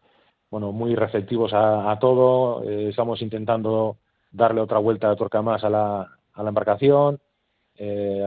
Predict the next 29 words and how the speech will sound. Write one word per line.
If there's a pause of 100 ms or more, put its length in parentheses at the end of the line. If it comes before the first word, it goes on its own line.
haciendo
pruebas
y,
bueno,
sacando
conclusiones,
buena
señal,
eh,
buena
disposición. (640)
No
voy
a (140)
inventar
nada,
no
voy
a, (140)
a
descubrir
la,
la
calidad
que
tienen
mis
remeros.
Eh,